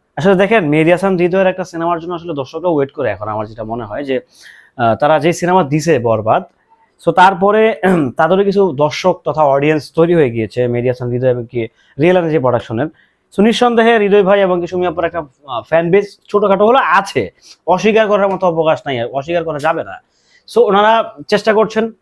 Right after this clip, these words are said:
হয়তো বা গোপনে গোপনে কিছু একটা, আহ, বানিয়ে, আহ, দর্শকদেরকে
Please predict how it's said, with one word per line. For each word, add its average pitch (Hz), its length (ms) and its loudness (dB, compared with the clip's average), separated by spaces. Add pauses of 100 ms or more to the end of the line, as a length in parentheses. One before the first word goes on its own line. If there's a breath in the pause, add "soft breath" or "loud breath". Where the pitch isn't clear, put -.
(140)
হয়তো 143 220 0
বা 156 80 2
গোপনে 156 360 0
গোপনে 170 280 0
কিছু 160 180 -6
একটা, 165 140 -2
আহ, 120 460 -16
বানিয়ে, 135 600 0 (480)
আহ, 117 260 0
দর্শকদেরকে 170 640 0